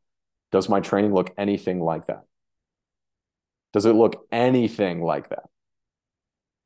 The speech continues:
Because if it doesn't look anything like that, if it's like, "Well, you know, I kinda just do CrossFit workouts scaled, and then I do some bar muscle up drills."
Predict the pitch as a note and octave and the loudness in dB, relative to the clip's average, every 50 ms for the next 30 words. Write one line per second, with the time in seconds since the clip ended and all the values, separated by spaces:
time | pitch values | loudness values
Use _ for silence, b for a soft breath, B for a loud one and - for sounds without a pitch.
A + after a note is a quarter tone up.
0 | _ _ _ _ _ _ _ _ _ - G2+ F2+ A2+ A2+ G#2+ G#2+ - A2+ - - | _ _ _ _ _ _ _ _ _ -2 0 4 6 6 6 4 2 -2 0 0
1 | A2+ G#2+ - A#2 G2+ A2+ C#3+ E3+ - C3+ A#2 G#2 F#2 - - _ _ - - - | -2 0 0 2 4 4 4 4 2 0 0 0 -2 -2 -4 _ _ -16 -10 -6
2 | G2 C#3 E3+ A#2+ E2+ - - D#2 D#2+ D#2+ E2+ - - - - - E2 D#2+ F2 - | -4 -2 -2 -2 -4 -4 -6 -8 -6 -6 -6 -6 -6 -6 -6 -6 -4 -4 -6 -6
3 | - - - - F#2 - - B2 C3 A#2+ G#2+ G2 F#2+ F#2+ F2 E2+ E2 - F#2+ F#2 | -8 -10 -6 -6 -4 0 2 2 2 4 2 2 2 2 0 -2 -2 -4 -6 -6
4 | F#2 E2 D#2+ - - E2 - - - F#2 A2+ - - C#2 E2+ E2+ D#2+ - - - | -6 -8 -8 -6 -6 -8 -4 -2 -2 -2 -2 -4 -6 -6 -6 -4 -4 -6 -8 -8
5 | - - - F#2+ G2 F#2 E2 D#2 F2 E2 E2 D#2 D#2+ D2+ D#2 D#2+ D#2 - - D2+ | -8 -4 0 0 2 2 0 0 -2 -4 -4 -6 -8 -8 -8 -8 -10 -8 -8 -8
6 | - - C#2 D#2+ D#2+ E2 - - - - - - - D#2 - - - - | -6 -4 -4 -4 -4 -6 -6 -6 -8 -8 -6 -6 -6 -6 -6 -8 -12 -16